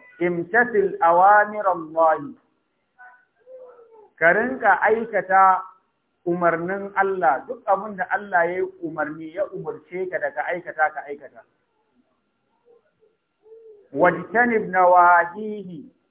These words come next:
ka nisanci abubuwan da Allah maɗaukakin sarki ya hana, ya haramta. In kai wannan to shine ka kiyaye Allah.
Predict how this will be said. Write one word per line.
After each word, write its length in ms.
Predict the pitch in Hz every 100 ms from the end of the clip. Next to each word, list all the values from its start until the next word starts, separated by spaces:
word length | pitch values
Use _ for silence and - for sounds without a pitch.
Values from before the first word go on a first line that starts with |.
| _ _ _ _ _ 170
ka 100 | 175
nisanci 600 | 185 185 180 175 175 214
abubuwan 640 | 214 220 226 220 233 208
da 80 | 180 -
Allah 500 | 202 208 202 175 170
maɗaukakin 640 | 185 185 180 - 147 170 170
sarki 340 | 165 165 170 175
ya 120 | 175
hana, 340 | 175 170 147
ya 160 | 143 156
haramta. 600 | 160 160 143 123 127 117 _ _ _ _ _ _ _ _ _ _ _ _ _ _ _ _ _ _ _ _ _ _ _ -
In 160 | 190 214
kai 180 | 214 220
wannan 440 | 220 220 220 185
to 100 | 160 151
shine 220 | 190 170
ka 140 | 165
kiyaye 340 | 160 175 143 143
Allah. 220 | 139 135